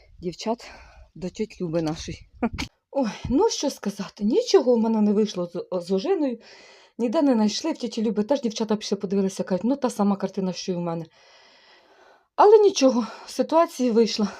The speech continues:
<laughs> Накидала баночки малини. Ну, десь трішки більше, напевно, що як по стакану. Десь так, до півтора-двох стаканів малинки в кожну трьох-, трьохлітрову банку. І по чотири листочки смородини дала.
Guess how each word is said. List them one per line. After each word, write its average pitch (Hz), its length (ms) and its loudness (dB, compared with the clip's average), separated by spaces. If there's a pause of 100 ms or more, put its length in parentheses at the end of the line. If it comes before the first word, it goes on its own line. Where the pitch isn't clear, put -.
(520)
<laughs> 285 580 -10
Накидала 226 580 4 (540)
баночки 208 500 2
малини. 302 400 2 (680)
Ну, 494 140 0
десь 330 160 0
трішки 285 340 -2
більше, 214 260 0
напевно, 196 360 4
що 196 160 -2
як 180 140 -2
по 180 100 0
стакану. 311 600 0 (580)
Десь 214 240 -2
так, 196 280 0 (140)
до 190 180 -2
півтора-двох 190 580 0
стаканів 180 460 -2
малинки 262 400 0
в - 60 -6
кожну 247 280 0
трьох-, 226 300 -2 (180)
трьохлітрову 240 500 -2
банку. 233 400 -2 (580)
І 320 140 4 (400)
по 403 140 8
чотири 349 500 0
листочки 277 640 0 (480)
смородини 208 640 4
дала. 185 280 2